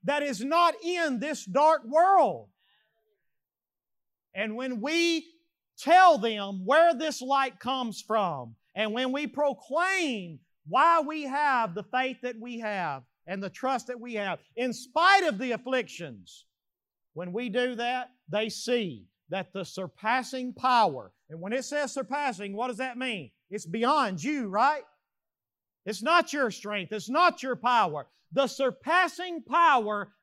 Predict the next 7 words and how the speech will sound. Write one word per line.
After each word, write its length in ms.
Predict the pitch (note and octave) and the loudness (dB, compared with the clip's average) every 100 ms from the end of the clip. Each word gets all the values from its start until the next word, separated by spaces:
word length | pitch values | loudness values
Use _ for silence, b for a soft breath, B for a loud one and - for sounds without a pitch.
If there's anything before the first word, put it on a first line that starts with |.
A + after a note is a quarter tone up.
| - | -8
belongs 760 | A3+ A3 C#4 D4 D4 C4+ - | -4 -2 0 0 -4 -8 -12
to 420 | - B3+ B3 A#3+ - _ C3+ | -8 -6 -6 -10 -16 _ -6
God 520 | F3 E3 B2 G#2+ F#2 _ _ _ _ _ | -2 0 -2 -8 -18 _ _ _ _ _
and 120 | B2+ C3+ | -18 -8
not 240 | F#3 G#3 | -8 -8
to 100 | C3 A#2 | -12 -6
us. 540 | F#3 G#3 E3+ D#3 - | -4 -4 -8 -18 -20